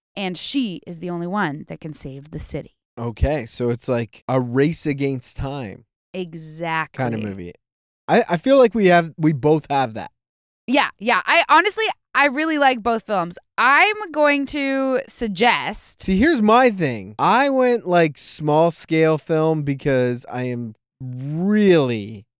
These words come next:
Speaker 2: tired of superheroes. Like, like, I wanna see superheroes all new.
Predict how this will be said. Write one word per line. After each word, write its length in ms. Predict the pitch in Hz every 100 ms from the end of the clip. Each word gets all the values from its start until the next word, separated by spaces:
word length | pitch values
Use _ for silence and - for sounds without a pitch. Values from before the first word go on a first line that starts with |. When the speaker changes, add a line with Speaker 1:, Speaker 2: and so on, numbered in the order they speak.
| _ _ _ _ _ _ _ _ _ -
Speaker 2:
tired 520 | - 131 120 120 120
of 120 | 113
superheroes. 1040 | - 127 123 123 131 131 131 131 131 135 _
Like, 240 | 117 113 110 _ _ _ _ _ 131
like, 220 | 127 - _ _ -
I 160 | 202
wanna 280 | 302 311 285
see 200 | - 247
superheroes 580 | 220 247 208 202 190 160 -
all 260 | 160 165
new. 300 | 156 143 120